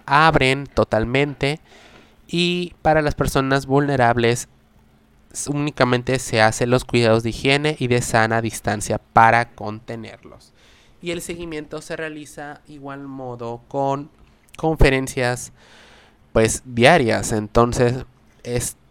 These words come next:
estas conferencias se van a seguir manteniendo hasta que ya se diga que México está libre de covid.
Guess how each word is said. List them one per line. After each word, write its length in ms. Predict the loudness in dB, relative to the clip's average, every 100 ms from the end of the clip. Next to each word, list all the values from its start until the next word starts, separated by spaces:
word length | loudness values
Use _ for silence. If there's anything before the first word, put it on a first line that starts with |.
| -14
estas 680 | -6 -4 -4 0 2 4 2
conferencias 460 | -2 -2 -2 -2 -4
se 80 | -2
van 140 | -2
a 60 | -4
seguir 200 | -4 -4
manteniendo 480 | -4 -4 -4 -2 -4
hasta 200 | -4 -10
que 140 | -6
ya 140 | -4
se 140 | -4 -4
diga 240 | -2 -4
que 260 | -4 -4 -2
México 500 | -2 -4 -6 -6 -6
está 300 | -8 -6 -4
libre 300 | -2 -2 0
de 140 | -2 -2
covid. 340 | -6 -4